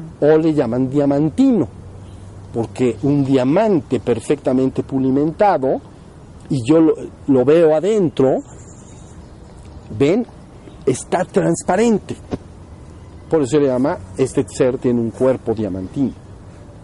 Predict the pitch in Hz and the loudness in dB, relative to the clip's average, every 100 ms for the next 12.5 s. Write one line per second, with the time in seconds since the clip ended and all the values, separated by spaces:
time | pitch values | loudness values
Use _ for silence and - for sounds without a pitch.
0 | - - - - - - - 131 139 - | -20 -20 -20 -20 -20 -18 -12 -10 -10 -4
1 | - 185 254 294 285 220 185 165 151 147 | -2 0 -2 0 0 2 0 2 2 2
2 | 151 - 175 160 160 160 131 120 127 131 | 0 0 2 2 2 0 0 0 0 0
3 | 131 117 - 110 117 120 117 123 - - | -2 -2 -4 -2 0 0 0 -4 -6 -10
4 | - 104 98 - 90 - - 107 - - | -4 -4 -6 -10 -12 -14 -14 -14 -4 0
5 | 151 202 - - - - - 143 123 139 | 0 0 -6 -20 -20 -20 -4 -2 2 2
6 | 143 135 156 151 151 135 117 - 120 110 | 2 0 0 2 2 0 -2 -2 -4 -2
7 | 123 117 123 - 202 190 127 110 117 113 | -2 0 -2 0 0 2 0 0 -2 -2
8 | - 233 160 113 107 147 - 143 143 208 | 2 4 4 0 -2 -4 -2 0 2 0
9 | 220 - 151 139 165 151 - 311 - 175 | -2 0 -2 0 -2 0 0 0 0 -2
10 | 202 135 120 123 123 139 135 131 120 - | -2 -4 -10 -10 -8 -4 -4 -4 -10 -12
11 | - - - - - 131 131 - 123 135 | -20 -20 -20 -20 -8 -4 -4 -4 -2 0
12 | 135 113 104 - - | 0 -4 -10 -12 -18